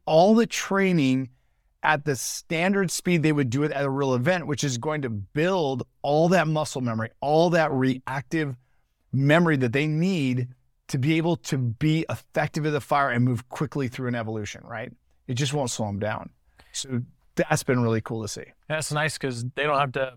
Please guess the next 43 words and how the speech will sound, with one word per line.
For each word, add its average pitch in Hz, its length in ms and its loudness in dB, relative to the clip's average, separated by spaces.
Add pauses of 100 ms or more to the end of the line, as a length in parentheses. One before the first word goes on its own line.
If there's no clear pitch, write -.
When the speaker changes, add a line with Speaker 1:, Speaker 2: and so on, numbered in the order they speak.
(260)
Speaker 2:
replace 151 540 0
doors 143 480 0 (100)
constantly. 117 680 -4
They 117 400 -6 (580)
buy 131 180 -4
your 135 180 2
door 135 200 2
and 131 80 -4
it'll 131 240 -6
last 131 400 -2
for 127 560 -6 (840)
way 160 320 0
longer 151 360 4
than 135 200 0 (160)
one 156 400 2
or 151 100 2
two 160 200 -2
or 180 240 2
his 175 180 4
that, 151 40 2
that - 0 -
Speaker 1:
Twenty-five 147 340 4
thousand, 160 340 6
Speaker 2:
doors 151 320 2
Speaker 1:
yeah. 165 80 0
Speaker 2:
hit 180 120 -2
and 151 80 -6
it's 127 180 -4
done. 151 360 4
They're 143 160 2
replacing 143 460 0
it. 131 180 -6 (180)
Speaker 1:
Yeah. 127 160 0
Speaker 2:
They 147 80 -2
get 151 80 0
to 147 60 0
hit 151 140 -2
yours 147 300 -4
twenty-five 139 540 4
thousand 139 440 6
plus 143 280 -2
times 143 460 -2
Speaker 1:
Right. 117 200 -2